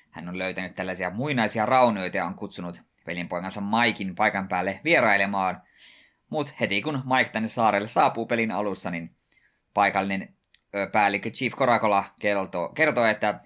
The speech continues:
doktor Jones onkin kidnappattu, ja eihän siinä muu auta, kun Mikein pitää lähteä tuon, tuon robotin ja, äh, sukellusveneen avulla etsimään, että minne se setä on hävinnyt ja kukas tämän kidnappauksen takana onkaan.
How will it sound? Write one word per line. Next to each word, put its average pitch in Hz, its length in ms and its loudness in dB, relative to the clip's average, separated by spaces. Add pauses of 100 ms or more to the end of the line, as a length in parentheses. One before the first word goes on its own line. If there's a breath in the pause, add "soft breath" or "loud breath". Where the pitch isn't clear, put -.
(160)
doktor 107 300 -4
Jones 120 240 0
onkin 127 340 -6
kidnappattu, 127 640 0
ja 95 240 0 (320 soft breath)
eihän 104 220 0
siinä 127 200 0
muu 135 220 -4
auta, 127 260 4
kun - 280 -10 (520 soft breath)
Mikein 107 220 0
pitää 101 280 2
lähteä 98 500 2 (600)
tuon, 95 180 -2
tuon 101 320 0 (600)
robotin 123 400 2
ja, 110 260 2 (340)
äh, 110 120 0
sukellusveneen 113 520 0
avulla 104 260 2
etsimään, 95 380 -2
että 90 280 -6
minne 127 260 0
se 117 140 -4
setä 127 280 2
on 110 120 2
hävinnyt 113 400 0
ja 98 60 -12
kukas 107 280 -4
tämän 101 200 -6
kidnappauksen 98 520 -8
takana 101 320 0
onkaan. 90 520 -4